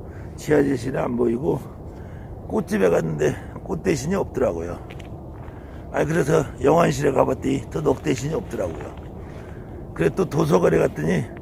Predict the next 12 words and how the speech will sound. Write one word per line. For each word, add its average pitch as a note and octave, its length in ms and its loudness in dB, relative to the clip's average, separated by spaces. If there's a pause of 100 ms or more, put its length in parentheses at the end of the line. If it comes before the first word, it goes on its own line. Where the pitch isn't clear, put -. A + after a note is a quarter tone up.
(400)
글문도사 E3 540 4
할아버지가 C#3+ 380 4
없더라고요. - 1700 -6
아, D#3+ 160 0
그래서 E2+ 260 0
도대체 C#3 420 -4
나는 B2+ 540 -2
무당이 A#2+ 320 0
아닌가 G#2+ 500 -2 (720)
고민을 C3 380 2
많이 C#3+ 280 0
했죠. B2 280 -4